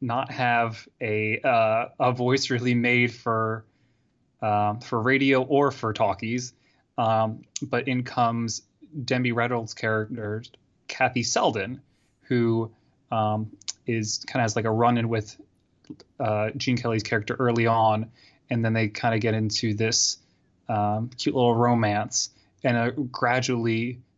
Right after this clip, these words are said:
Kathy, Debbie Reynolds' character, uh, ends up being the voice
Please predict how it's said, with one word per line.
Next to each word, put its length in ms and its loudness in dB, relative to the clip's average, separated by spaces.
Kathy, 600 -4
Debbie 240 -10
Reynolds' 280 -8
character, 520 -10
uh, 180 -2
ends 200 -2
up 120 -4
being 260 -2
the 100 0
voice 720 0